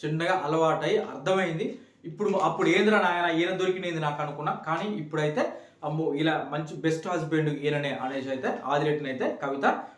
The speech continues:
విపరీతమైన పొగడతలను అయితే ముంచింది. ఫస్ట్ మ్యారేజ్ టైంలో మాత్రం విపరీతంగా తిట్టుకుందంట. "ఈడెవర్రా బాబు ఇంత కర్రెగా పాడాడు, అసలు వీనికి బొట్టు పెట్టడం కూడా తెలియదు, ఎలా ఏంటి, ఎట్లా సంసారం చేయాలరా వీనితోడు?" అయితే చాలా భయపడ్డదంట. ఫైనల్గా చూసేసరికి అయితే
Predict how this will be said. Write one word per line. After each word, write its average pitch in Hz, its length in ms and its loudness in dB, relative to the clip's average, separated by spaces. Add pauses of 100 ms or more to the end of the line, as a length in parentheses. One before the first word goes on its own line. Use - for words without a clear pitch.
(100)
విపరీతమైన 160 500 0
పొగడతలను 156 560 2
అయితే 131 200 -2
ముంచింది. 151 680 -2
ఫస్ట్ - 220 -2
మ్యారేజ్ 214 460 8
టైంలో 202 260 4
మాత్రం 180 260 2
విపరీతంగా 202 480 2
తిట్టుకుందంట. 190 540 -4 (540)
"ఈడెవర్రా 208 360 10
బాబు 165 220 4
ఇంత 160 140 -2
కర్రెగా 180 340 2
పాడాడు, 180 360 4
అసలు 156 220 0
వీనికి 143 360 -4 (260)
బొట్టు 170 260 2
పెట్టడం 202 420 4
కూడా 208 160 6
తెలియదు, 185 640 4
ఎలా 196 320 6
ఏంటి, 175 440 0
ఎట్లా 151 240 -2
సంసారం 160 480 -4
చేయాలరా 147 280 0
వీనితోడు?" 143 260 -4
అయితే 135 340 -2 (400)
చాలా 156 160 2
భయపడ్డదంట. 147 720 0 (420)
ఫైనల్గా 185 480 4
చూసేసరికి 156 440 -2
అయితే 147 340 -2